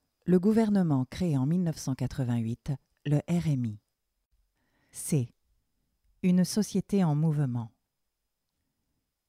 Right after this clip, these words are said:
Un. Les contestations de la jeunesse. La génération du baby-boom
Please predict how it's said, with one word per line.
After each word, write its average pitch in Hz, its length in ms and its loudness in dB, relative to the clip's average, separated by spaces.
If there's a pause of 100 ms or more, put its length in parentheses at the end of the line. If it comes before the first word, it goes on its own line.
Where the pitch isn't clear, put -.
(200)
Un. 147 240 0 (880)
Les 160 140 0
contestations 196 760 0
de 170 80 4
la 147 140 2
jeunesse. 120 640 -4 (1500)
La 147 120 2
génération 190 600 2
du 185 160 2
baby-boom 180 640 2